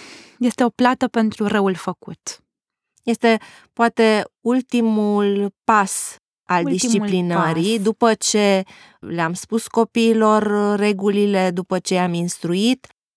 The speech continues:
Speaker 1: S-au scris foarte multe cărți pe disciplinare pozitivă, pe nu recompensați, nu, uh, sunt foarte mulți autori care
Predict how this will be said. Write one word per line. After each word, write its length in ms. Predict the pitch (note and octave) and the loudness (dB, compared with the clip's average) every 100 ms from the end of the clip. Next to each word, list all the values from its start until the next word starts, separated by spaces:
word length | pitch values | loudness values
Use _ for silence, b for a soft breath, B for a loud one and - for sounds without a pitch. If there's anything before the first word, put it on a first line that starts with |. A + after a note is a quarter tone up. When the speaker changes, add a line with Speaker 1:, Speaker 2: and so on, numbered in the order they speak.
| _ _ _ _ | _ _ _ _
Speaker 1:
S-au 180 | - A3+ | -2 -2
scris 240 | G#3 - - | 0 -2 0
foarte 280 | A#3 A3+ | 0 0
multe 340 | G#3 G3 F#3+ F#3+ | 0 0 -2 -4
cărți 440 | - E3 - - - | -4 -6 -6 -14 -2
pe 140 | B3 | 2
disciplinare 560 | A3+ A3+ A3+ A3 A3 G3+ | 2 0 -2 0 2 0
pozitivă, 920 | - F#3+ F#3+ F#3 E3 F3+ D#3 E3+ F3 | 0 0 0 -2 -4 -2 -2 -4 -8
pe 300 | - G#3+ G#3+ | -2 0 2
nu 180 | G#3+ A3+ | 2 2
recompensați, 840 | A3+ A3+ G#3 G#3 G3+ - F#3+ F#3 - | 2 0 0 0 -2 0 -2 -2 -2
nu, 400 | F#3+ F#3+ F#3 F#3 B B B B B - | -2 0 -2 -6 B B B B B -10
uh, 120 | - - _ _ _ | -10 -12 _ _ _
sunt 260 | - - B3 | -4 0 2
foarte 260 | D#4 - | 0 2
mulți 220 | D4+ C#4 | 2 2
autori 260 | C4+ B3 C4 | 2 2 0
care 200 | C4 | 0